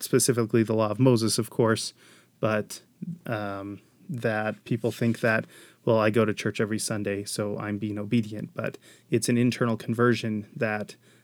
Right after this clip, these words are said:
we have to keep converting and, uh, continually,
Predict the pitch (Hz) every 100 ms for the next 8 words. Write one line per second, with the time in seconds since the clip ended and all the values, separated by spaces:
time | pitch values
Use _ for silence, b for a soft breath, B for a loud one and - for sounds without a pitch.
0 | _ 127 113 110 - 113 104 - 120 113
1 | - - - b b b - 127 113 113
2 | 113 107 107 - - 110 107 104 104 -
3 | - - 107 104 101 - _ _ _ _
4 | _ _ - 113 - 117 107 104 107 104